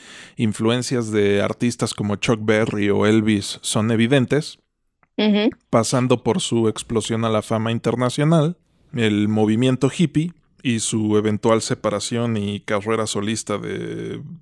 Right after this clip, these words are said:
Speaker 1: varios de los miembros, ¿no lo creen?
Speaker 2: Exactamente, sí, justo. Toda la década de los sesenta, pues, está empapadísima del rock y, pues, no nada más por los Beatles, ¿no?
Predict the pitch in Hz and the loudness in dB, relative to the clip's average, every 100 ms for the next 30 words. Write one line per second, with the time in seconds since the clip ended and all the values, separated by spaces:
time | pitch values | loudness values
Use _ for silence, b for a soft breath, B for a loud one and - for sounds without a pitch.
0 | _ 117 110 107 101 - 120 127 131 107 | _ -2 0 0 -2 -4 -4 -4 -2 -2
1 | 104 107 110 107 139 175 - _ _ _ | -4 -2 -4 -2 0 0 -2 _ _ _
2 | _ _ _ _ - 202 - 220 - 202 | _ _ _ _ -2 0 2 0 0 -2
3 | 202 226 214 240 _ - 247 - 226 - | 0 -2 -4 -6 _ -6 -4 -4 -8 -2
4 | 285 339 b b b b b - 214 220 | -2 -2 b b b b b -4 0 4
5 | 220 208 175 185 196 185 170 165 175 - | 2 2 -2 -4 -4 -4 -4 -8 -8 -10
6 | 170 180 170 196 - 170 170 - 170 170 | -8 -6 -4 -4 -6 -10 -10 -4 -4 -4
7 | 170 160 - 156 175 190 175 - 156 151 | -2 -2 -2 -6 -6 -10 -14 -16 -18 -8
8 | 170 - - _ - 165 160 151 151 151 | -8 -8 -16 _ -10 -8 -6 -6 -4 -4
9 | - 147 165 175 170 160 165 - 160 156 | -4 -4 -2 0 2 2 0 0 0 0
10 | 156 170 156 - 175 160 | 0 0 -2 -6 -4 -4